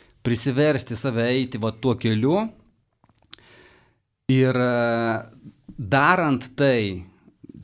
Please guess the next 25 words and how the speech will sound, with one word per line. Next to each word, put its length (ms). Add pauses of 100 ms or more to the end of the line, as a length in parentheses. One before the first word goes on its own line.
(420)
e, 140 (580)
rezultatai 920 (440)
yra 300 (1500)
tikrai 320
pastebimi. 800 (680)
Ta 100
prasme, 300
me-, 160
mes 240 (220)
nesimeldžiam 1000
tam, 240
kad 160
vien 220
tik 100
melstis. 800 (180)
Malda 320
nėra 300 (340)
tikslas 480
pats 320
savyje. 400 (320)
Čia 220
yra 100
labiau 240
toks 240
kaip 240